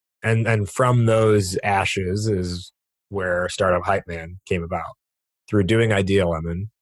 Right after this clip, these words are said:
we had just done, we'd gotten really good at networking and meeting a lot of people, especially people in the entrepreneurial community. So someone who was in my Rolodex, so to speak, had reached out 'cause the, we got,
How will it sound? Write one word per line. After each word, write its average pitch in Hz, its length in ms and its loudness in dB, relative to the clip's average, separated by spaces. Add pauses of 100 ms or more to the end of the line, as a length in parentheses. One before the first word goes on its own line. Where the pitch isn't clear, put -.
(140)
we 95 220 -4
had 87 500 -4 (640)
just - 160 -2
done, 117 320 -2 (240)
we'd 160 160 2
gotten 131 240 2
really 107 160 4
good 90 100 2
at 85 100 -4
networking 90 460 -4
and 82 80 -6
meeting 85 200 -2
a 85 40 -2
lot 90 140 0
of 87 60 -4
people, 101 360 -2 (440)
especially - 340 -2
people 101 180 0
in 92 60 0
the 92 60 0
entrepreneurial 85 520 -4
community. 101 460 -4 (540)
So 95 600 4
someone 107 460 0
who 95 100 2
was 92 400 0 (120)
in 104 120 -4
my 90 460 0
Rolodex, 87 600 0
so - 180 -6
to 87 80 -6
speak, 87 440 -8 (440)
had 90 180 -2
reached 92 300 -2
out 87 320 -2 (300)
'cause 87 340 -4
the, 90 100 -4 (160)
we 110 140 0
got, 110 160 0